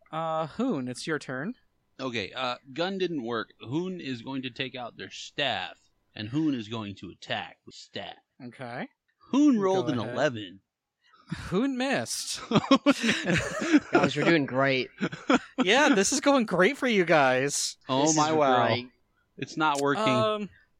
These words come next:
Speaker 2: That
Speaker 3: I
Speaker 2: was
Speaker 3: have,
Speaker 2: Hoon's
Speaker 3: I've
Speaker 2: turn.
Speaker 3: only taken one damage this whole fight, so th-, honestly, not the worst.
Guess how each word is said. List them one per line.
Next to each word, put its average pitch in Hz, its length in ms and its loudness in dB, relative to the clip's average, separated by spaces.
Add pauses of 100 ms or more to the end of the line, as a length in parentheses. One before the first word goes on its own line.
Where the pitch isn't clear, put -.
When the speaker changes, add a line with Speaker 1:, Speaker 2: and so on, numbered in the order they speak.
(120)
Speaker 2:
That 190 80 8
Speaker 3:
I 269 60 10
Speaker 2:
was 403 100 6
Speaker 3:
have, 392 100 4
Speaker 2:
Hoon's 139 240 -4
Speaker 3:
I've 330 180 8
Speaker 2:
turn. 330 100 4
Speaker 3:
only 247 160 6
taken 165 280 4
one 151 240 4
damage 127 400 0
this 117 160 -12
whole 107 220 -14
fight, 107 240 -12
so - 200 -14
th-, 113 140 -14 (200)
honestly, 180 420 2
not 156 340 -2
the 151 80 -6
worst. 127 520 -6